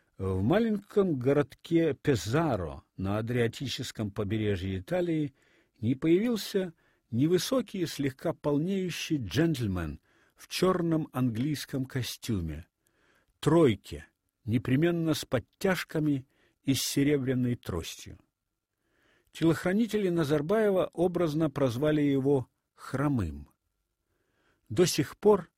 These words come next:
в окружении президента почти все считают Мирчева почему-то доктором медицины. Но чтобы объяснить его появление, мы должны вернуться немного назад.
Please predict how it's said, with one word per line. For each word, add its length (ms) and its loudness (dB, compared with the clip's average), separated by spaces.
в 100 -2
окружении 600 2
президента 720 -2
почти 460 -6
все 300 -2
считают 680 -6
Мирчева 680 -2
почему-то 600 -2
доктором 800 -2
медицины. 840 -4
Но 80 -2
чтобы 320 0
объяснить 460 -2
его 200 0
появление, 680 0
мы 140 2
должны 320 0
вернуться 800 -2
немного 480 -6
назад. 540 -10